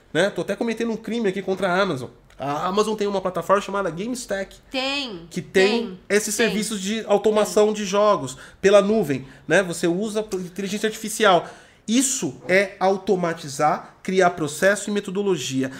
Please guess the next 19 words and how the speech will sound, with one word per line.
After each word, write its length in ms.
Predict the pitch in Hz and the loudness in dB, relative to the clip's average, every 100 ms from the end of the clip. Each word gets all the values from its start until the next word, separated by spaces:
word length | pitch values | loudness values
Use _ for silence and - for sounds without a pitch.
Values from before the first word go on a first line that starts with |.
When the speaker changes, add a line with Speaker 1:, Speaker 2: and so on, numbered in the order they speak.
| - | -6
Speaker 1:
A 80 | 170 | 0
gente 180 | 214 226 | 2 4
deve 180 | 233 233 | 4 4
ter 120 | 226 | 2
uma 140 | 208 | 2
diminuição. 580 | 180 196 196 190 185 175 135 131 - | 0 -2 0 0 0 0 -2 -4 -10
Speaker 2:
<laughs> 260 | 247 254 170 | -10 -4 2
Speaker 1:
Ó, 300 | 165 127 - | 2 2 -2
benefícios 500 | 202 247 226 208 - | 0 0 -2 -8 -6
que 80 | 185 | -2
a 60 | |
nova 200 | 170 160 | -2 -2
geração 380 | 156 156 143 175 | -4 -4 -4 -4
no 100 | 165 | -4
setor 280 | 170 180 190 | -4 0 0
da 80 | 196 | 0
indústria 340 | 151 147 151 | -4 -4 -4
deve 160 | 156 151 | -8 -8
criar. 400 | 151 147 117 | -6 -6 -6